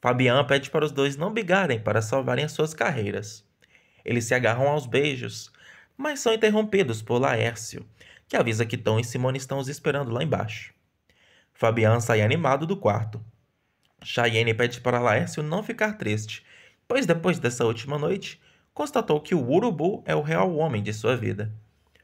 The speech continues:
O casal recepciona Tom, que vai direto ao ponto e avisa que marcou uma turnê dos dois em creches, escolas, bares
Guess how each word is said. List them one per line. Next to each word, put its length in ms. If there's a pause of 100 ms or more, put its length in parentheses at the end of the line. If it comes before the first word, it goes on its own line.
(460)
O 80
casal 380
recepciona 640
Tom, 420 (460)
que 100
vai 160
direto 360
ao 160
ponto 460 (280)
e 80
avisa 360
que 140
marcou 400
uma 180
turnê 520
dos 220
dois 580
em 260 (100)
creches, 880 (280)
escolas, 800
bares 680